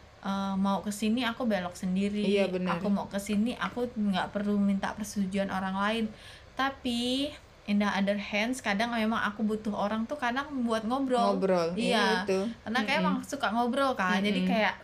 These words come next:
Speaker 1: apa-apa tuh dibahas aja
Speaker 2: Heeh.
Speaker 1: sepanjang kita jalan tuh kayak, "Ih, ini kayaknya baju ini bagus ya," gitu. Jadi kayak bertukar pikiran
Speaker 2: Pikiran.
Speaker 1: sambil kita tuh
Speaker 2: Iya, benar.
Speaker 1: jalan
Speaker 2: Heeh.
Speaker 1: gitu.
Speaker 2: Itu juga kalau, eh, solo traveling itu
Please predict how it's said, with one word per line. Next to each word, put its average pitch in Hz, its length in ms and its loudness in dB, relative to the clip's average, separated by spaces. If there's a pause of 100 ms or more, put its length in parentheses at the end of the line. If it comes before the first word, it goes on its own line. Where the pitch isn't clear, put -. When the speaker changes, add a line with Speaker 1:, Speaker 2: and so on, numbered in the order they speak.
(140)
Speaker 1:
apa-apa 214 420 -2
tuh 330 240 -4
dibahas 240 640 4
aja 220 160 -2
Speaker 2:
Heeh. 196 140 4
Speaker 1:
sepanjang 214 440 2
kita 220 220 0
jalan 208 300 2
tuh 311 100 -4
kayak, 226 320 -2 (420)
"Ih, 277 220 0
ini 269 120 0
kayaknya 226 680 0
baju 190 300 0
ini 226 180 2
bagus 214 480 2
ya," 185 420 4
gitu. 180 240 -8
Jadi 185 280 -2
kayak 202 340 0 (480)
bertukar 262 720 0
pikiran 208 500 -2
Speaker 2:
Pikiran. 202 380 4
Speaker 1:
sambil 214 420 0
kita 240 240 -6
tuh - 140 -2
Speaker 2:
Iya, 175 100 4
benar. 208 80 4
Speaker 1:
jalan 190 400 2
Speaker 2:
Heeh. 170 360 -2 (120)
Speaker 1:
gitu. 170 320 -12 (480)
Speaker 2:
Itu 247 300 0
juga 285 240 0 (160)
kalau, 233 260 2 (800)
eh, 226 560 6
solo 226 260 4
traveling 254 480 2
itu 302 100 0